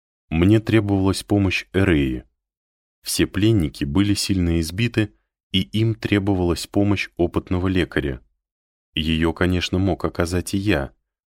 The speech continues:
но это будет слишком подозрительно выглядеть со стороны. А вот если их полечит неплохой маг жизни,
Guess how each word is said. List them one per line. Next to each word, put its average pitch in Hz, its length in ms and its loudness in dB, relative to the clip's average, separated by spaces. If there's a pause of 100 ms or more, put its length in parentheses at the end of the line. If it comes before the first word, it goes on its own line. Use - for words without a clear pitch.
но 85 320 0
это 113 280 2
будет 98 360 -2
слишком 98 480 -2
подозрительно 87 840 -2
выглядеть 90 640 -2 (220)
со - 200 -6
стороны. 85 600 -2 (800)
А 82 80 0
вот 73 220 -2
если 80 360 0
их 73 200 -4
полечит 80 560 -2
неплохой 78 580 -2
маг 71 320 0
жизни, 80 580 -2